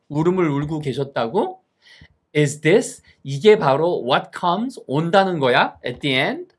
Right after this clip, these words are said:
마지막에 온다는 게 이런 건가?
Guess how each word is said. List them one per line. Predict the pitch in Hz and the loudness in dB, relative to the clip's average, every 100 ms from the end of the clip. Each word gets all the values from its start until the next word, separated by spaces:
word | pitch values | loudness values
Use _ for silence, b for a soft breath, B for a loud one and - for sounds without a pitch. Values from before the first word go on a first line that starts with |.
| _ _ _ _ _ _ _ _ - | _ _ _ _ _ _ _ _ -2
마지막에 | 123 139 165 170 160 170 | 0 0 2 2 2 0
온다는 | 151 120 139 143 139 | 0 0 0 0 0
게 | 156 | -2
이런 | 120 151 151 | 4 4 4
건가? | 120 117 214 | -2 -4 -6